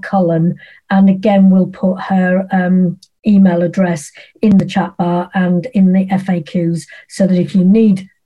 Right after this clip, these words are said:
uh, to make contact, those are the people you go to. Thank you.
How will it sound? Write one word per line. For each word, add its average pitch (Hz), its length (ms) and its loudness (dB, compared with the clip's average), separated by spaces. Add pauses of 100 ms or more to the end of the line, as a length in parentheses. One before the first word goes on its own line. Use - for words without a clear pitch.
(140)
uh, 180 180 -2
to 185 160 -8
make 254 180 0
contact, 180 720 -4
those 190 240 2
are 185 40 -2
the 190 80 -6
people 175 560 -4
you 196 120 0
go 165 220 -4
to. 156 340 -6 (920)
Thank 190 240 -2
you. - 260 -4